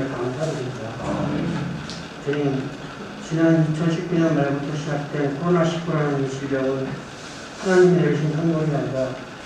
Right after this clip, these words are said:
Speaker 1: 인간의 교만과 타락으로 인해 저희 스스로가 자초한 재앙임을 깨닫습니다.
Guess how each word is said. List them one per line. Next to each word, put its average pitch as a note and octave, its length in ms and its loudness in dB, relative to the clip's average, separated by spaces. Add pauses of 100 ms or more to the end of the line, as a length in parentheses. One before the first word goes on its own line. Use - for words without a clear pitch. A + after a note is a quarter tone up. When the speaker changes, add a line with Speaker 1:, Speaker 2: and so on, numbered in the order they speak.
(220)
Speaker 1:
인간의 D#3 480 4
교만과 D3+ 480 4
타락으로 D3+ 420 0
인해 C#3 180 2
저희 C#3 300 -4
스스로가 C#3+ 340 -2
자초한 C#3 600 -6
재앙임을 C#3 480 -2
깨닫습니다. D3 560 -6